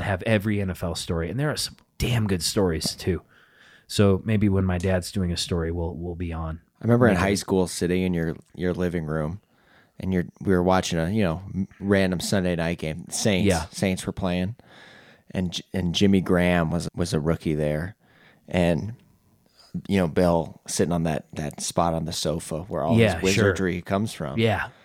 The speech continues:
Speaker 2: Says, "You know what? I got an idea." Throws on the glasses, pulls out his phone. I was like, "What are you doing?" He goes, "I'm texting Sean Payton right now, telling him to put that guy on field goal block." <laughs> The next week, Jimmy Graham's out there on
Speaker 1: No
Speaker 2: field goal
Speaker 1: way.
Speaker 2: block.
Speaker 1: Really?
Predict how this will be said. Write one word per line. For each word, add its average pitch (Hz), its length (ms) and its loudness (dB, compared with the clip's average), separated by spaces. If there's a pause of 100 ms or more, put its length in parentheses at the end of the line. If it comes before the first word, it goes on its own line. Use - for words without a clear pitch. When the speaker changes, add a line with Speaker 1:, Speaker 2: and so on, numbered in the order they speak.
(500)
Speaker 2:
Says, - 280 -10
"You 85 40 -4
know 87 140 0
what? 85 140 -2
I 76 80 -6
got 69 160 -10
an 80 120 -14
idea." 57 480 -8
Throws 85 300 2
on 90 80 6
the 90 100 4
glasses, 80 760 0
pulls 95 200 2
out 85 120 2
his 80 120 -6
phone. 85 280 0
I 80 40 -2
was 80 120 -6
like, 85 80 -2
"What 98 100 2
are - 20 4
you 107 80 4
doing?" 110 220 0
He 78 80 -2
goes, 62 160 -6
"I'm 87 140 -2
texting 95 420 -4
Sean 87 320 -2
Payton 92 340 -4
right 85 240 -6
now, 85 240 -6
telling 104 400 2
him 92 200 4
to - 60 0
put 104 200 2
that 87 220 -2
guy 82 280 0
on 78 160 -4
field 98 380 2
goal 85 180 0
block." - 600 -4
<laughs> - 880 -2
The 104 100 0
next 123 300 4
week, 139 200 6
Jimmy 123 260 2
Graham's 120 420 4
out 131 220 2
there 123 180 4
on 113 140 0
Speaker 1:
No 156 160 0
Speaker 2:
field 156 240 6
goal 165 100 8
Speaker 1:
way. 196 220 6
Speaker 2:
block. 113 360 2
Speaker 1:
Really? 131 420 4